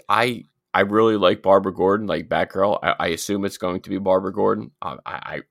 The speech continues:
can't wait to see this, this movie, and it looks like it, it's going to premiere on H B O Max, I believe.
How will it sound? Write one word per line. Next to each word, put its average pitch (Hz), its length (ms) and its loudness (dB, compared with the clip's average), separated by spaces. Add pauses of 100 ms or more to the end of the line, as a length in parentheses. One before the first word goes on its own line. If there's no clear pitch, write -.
(220)
can't 87 220 -6
wait 98 200 -4
to 113 80 -4
see 120 180 -6
this, 113 260 -8
this - 260 -12
movie, 117 460 -6
and 104 180 0
it 104 100 2
looks 131 260 0
like 170 140 2
it, 120 100 0
it's - 160 -2
going 160 200 2
to 127 80 0
premiere 127 520 0
on 127 180 4
H 139 240 2
B 160 100 4
O 147 80 8
Max, 143 300 4
I 175 80 2
believe. 208 300 0